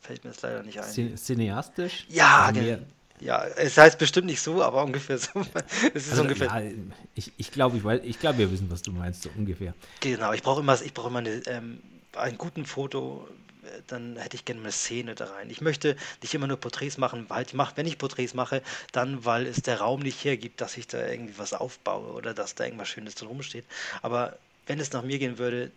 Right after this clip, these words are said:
Speaker 1: dann hätte ich immer gerne eine Szene drumherum. Also melancholisch, zyn-, ne, was du schon gesagt hast,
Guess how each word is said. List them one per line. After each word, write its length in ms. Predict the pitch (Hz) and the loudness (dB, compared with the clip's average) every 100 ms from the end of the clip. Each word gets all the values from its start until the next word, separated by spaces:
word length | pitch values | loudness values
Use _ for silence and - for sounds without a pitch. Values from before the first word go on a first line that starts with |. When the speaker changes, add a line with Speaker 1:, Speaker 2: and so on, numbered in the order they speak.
| - | -8
Speaker 1:
dann 240 | 120 120 | -8 -6
hätte 200 | 117 123 | -8 -8
ich 100 | 131 | -8
immer 160 | 120 110 | -10 -8
gerne 200 | 120 113 | -6 -4
eine 80 | |
Szene 340 | - 117 113 107 | -6 -4 -6 -6
drumherum. 540 | 107 104 98 101 101 - - - - | -8 -6 -6 -8 -10 -16 -20 -20 -10
Also 380 | 101 104 139 160 - _ _ - - | -6 -4 -6 -8 -12 _ _ -20 -10
melancholisch, 600 | 131 117 - 139 185 208 - - 127 | -6 -6 -4 -4 -2 -4 -8 -14 -20
zyn-, 580 | - - 147 135 139 - - - | -14 -8 -6 -6 -8 -12 -16 -4
ne, 260 | 147 202 - | -2 -2 -2
was 160 | 127 | -4
du 60 | - | -4
schon 200 | - 147 | -2 -2
gesagt 340 | 127 127 - | 0 -2 -2
hast, 140 | - | -4